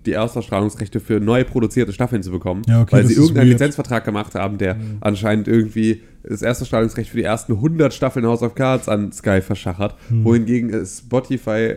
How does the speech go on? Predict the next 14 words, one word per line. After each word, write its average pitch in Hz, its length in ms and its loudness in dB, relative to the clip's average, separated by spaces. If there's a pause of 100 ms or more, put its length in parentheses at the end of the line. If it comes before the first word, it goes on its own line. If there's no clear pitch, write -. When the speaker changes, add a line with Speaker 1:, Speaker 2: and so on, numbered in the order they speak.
Speaker 1:
und 107 240 -4 (220)
Sony 139 400 2
es 110 180 -4
nicht 131 180 -2
schaffen, 135 280 -2
einen 110 80 -2
Deal 139 180 0
zu 156 100 0
machen, 139 220 0
der 117 240 2 (320)
überhaupt 110 720 0
eine 127 380 0
Laufzeit 170 600 -2
zu 156 160 2